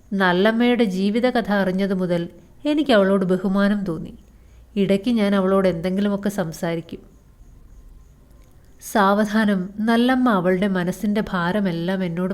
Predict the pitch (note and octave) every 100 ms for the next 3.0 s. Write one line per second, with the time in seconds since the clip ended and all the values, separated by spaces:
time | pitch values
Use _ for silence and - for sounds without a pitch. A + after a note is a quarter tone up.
0 | F#3+ E3+ E3+ F3+ F#3+ D#3+ E3+ - - -
1 | - - - - - - G3 F#3 F3+ G#3+
2 | A#3 G#3+ G3 G#3 G#3 G#3 G3+ F#3+ F#3 F3